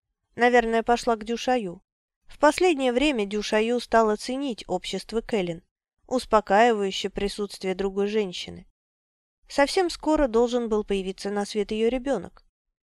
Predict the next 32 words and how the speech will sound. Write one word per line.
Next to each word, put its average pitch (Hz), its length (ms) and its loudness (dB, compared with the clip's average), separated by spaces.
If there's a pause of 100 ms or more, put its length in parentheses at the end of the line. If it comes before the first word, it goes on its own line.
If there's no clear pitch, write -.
(300)
Ричард 220 500 0
прихватил 214 500 0
путевой 196 420 -4
дневник 196 440 -6
Йозефа 190 480 0
Андера 233 420 2 (300)
и 240 140 2
лампу 254 420 4
и 240 200 -4
пошел 220 380 0
в 233 60 -10
другую 220 340 -2
палатку, 220 560 2
где 190 240 0
обычно 190 380 -4
проходили 185 500 -4
совещания. 175 760 -10 (720)
Он 311 200 0
хотел 311 300 2
еще 294 400 0
поработать 190 560 0
над 208 160 -6
переводом, 190 640 -2 (400)
но 262 200 2
не 262 180 2
желал 254 340 4
мешать 190 400 -2
Кэлен 226 320 -2
спать, - 460 -8 (120)
когда 185 320 0
она 180 140 -2
вернется. 190 600 -8